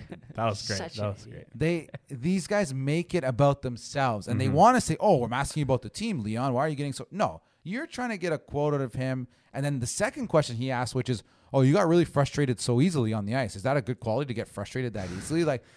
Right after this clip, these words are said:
Speaker 3: you're clearly digging. And
Speaker 1: A hundred percent.
Speaker 3: again, I don't get why it's in these Toronto markets. It's like the beat writers. You're covering the team.
Speaker 1: Yeah.
Speaker 3: Why are you?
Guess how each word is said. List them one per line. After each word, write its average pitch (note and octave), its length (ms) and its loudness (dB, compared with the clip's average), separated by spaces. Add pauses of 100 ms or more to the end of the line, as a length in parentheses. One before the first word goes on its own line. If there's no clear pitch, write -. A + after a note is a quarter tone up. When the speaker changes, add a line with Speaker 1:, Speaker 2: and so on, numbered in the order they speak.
(160)
Speaker 3:
you're D3+ 140 -4
clearly G3 560 0
digging. B2 440 -2
And B2+ 260 -2
Speaker 1:
A A2+ 60 -4
hundred A2+ 300 -2
percent. - 320 -10
Speaker 3:
again, D3+ 500 -2
I C#3+ 120 -8
don't A#3 220 -2
get G#3 180 -2
why D#3 240 -2
it's D3+ 260 -4 (460)
in B2 160 -6
these F3 160 -2
Toronto E3+ 340 0
markets. A2 420 -4
It's C3 220 -6
like C3+ 240 -2
the A2 200 -6
beat C3+ 340 -10
writers. G#2 380 -10
You're C3 280 -6 (300)
covering D#3+ 500 2
the A2 80 -2 (100)
team. C#3 500 -8
Speaker 1:
Yeah. G2+ 300 -2
Speaker 3:
Why C3 180 4
are E3+ 80 0
you? F#3 300 -6